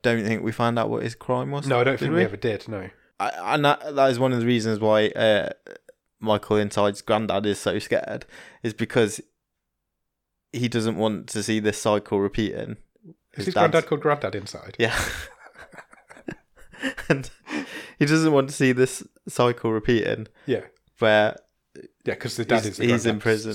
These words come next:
Speaker 2: son.
Speaker 1: Yeah, exactly.
Speaker 2: Yeah, so, um, that's the night, that night after he's speak-, spoken to his dad and he's seen his dad, that's the night he wakes his granddad up and says, Look, he's really
Speaker 1: "I'm,
Speaker 2: scared."
Speaker 1: yeah, I'm not strong enough to do this. So.
Speaker 2: Yeah. And his granddad's honest with him. He says, "Look, you, you're gonna have to toughen up.
Speaker 1: Yeah.
Speaker 2: You're gonna have to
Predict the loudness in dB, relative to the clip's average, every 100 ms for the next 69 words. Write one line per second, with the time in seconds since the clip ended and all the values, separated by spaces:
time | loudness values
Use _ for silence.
0 | -8 -4 -2 -2 -4 -10 -14 -16 -20 _
1 | 0 0 2 6 8 8 4 0 -10 _
2 | _ _ 0 0 0 0 0 0 -2 -4
3 | -4 -6 -8 -10 -8 -8 -8 -8 -8 -8
4 | -8 -8 -10 -8 -8 -10 -12 -12 -12 -12
5 | -14 -16 -16 -20 -20 -20 _ -10 -10 -10
6 | -12 -12 -12 -14 -14 -14 -14 -16 -20 -20
7 | -20 -18 -18 -16 -16 -16 -20 -20 -20 -10
8 | -8 -8 -10 -14 -2 0 2 0 -4 -2
9 | -2 -4 -8 -8 -8 -4 -6 -8 -12 -10
10 | -12 -14 _ _ _ -10 -8 -8 -10 -8
11 | -4 -2 0 0 -2 -2 -4 -2 -4 -6
12 | -8 -8 -10 -10 -12 -10 -10 -8 -4 -6
13 | -6 -10 -10 -10 -6 -6 -2 -2 -2 -12
14 | -10 -10 -10